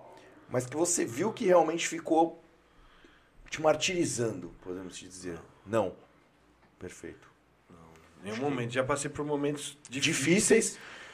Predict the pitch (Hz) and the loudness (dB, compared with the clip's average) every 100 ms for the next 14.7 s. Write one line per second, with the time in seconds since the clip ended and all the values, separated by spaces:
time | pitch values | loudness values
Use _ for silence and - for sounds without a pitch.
0 | - 156 160 190 240 220 - 180 156 139 | 0 6 6 6 4 2 2 0 0 -2
1 | 131 123 139 135 135 117 - 107 98 92 | -4 -4 -4 -4 -4 -4 -4 -10 -8 -6
2 | 131 120 104 101 101 92 90 90 85 85 | -6 2 2 2 -4 -4 -6 -8 -10 -10
3 | - - - 143 143 151 160 - 123 143 | -14 -16 -4 -2 0 -2 -2 -6 -6 -8
4 | 131 139 156 165 156 143 131 120 - 120 | -6 -8 -6 -6 -6 -8 -8 -8 -10 -10
5 | 107 123 120 - 127 120 117 117 117 117 | -8 -8 -10 -14 -12 -10 -10 -10 -10 -2
6 | 214 185 143 123 120 147 143 165 170 - | 2 4 4 2 2 4 12 12 12 12
7 | 95 92 87 87 - 110 143 135 143 135 | 4 -2 -6 -10 -6 0 0 2 2 4
8 | 127 123 120 123 143 - - 147 135 104 | 4 4 0 -2 -2 -2 -2 0 0 2
9 | - 98 92 90 - - - 104 - 104 | 0 -2 -4 -6 -10 -18 -10 -8 -8 -10
10 | - 85 85 - - - 190 294 240 147 | -10 -12 -12 -14 -12 -10 -2 8 12 12
11 | 143 147 156 165 185 175 165 156 147 - | 12 8 8 4 0 0 0 0 -2 -2
12 | 175 180 175 151 143 131 113 117 113 - | 0 4 6 6 6 4 0 -2 -2 -2
13 | 117 123 123 120 - - 147 147 143 104 | -2 0 -2 -4 -4 -6 -4 0 4 6
14 | 104 104 101 101 98 - | 4 0 -6 -6 -6 -8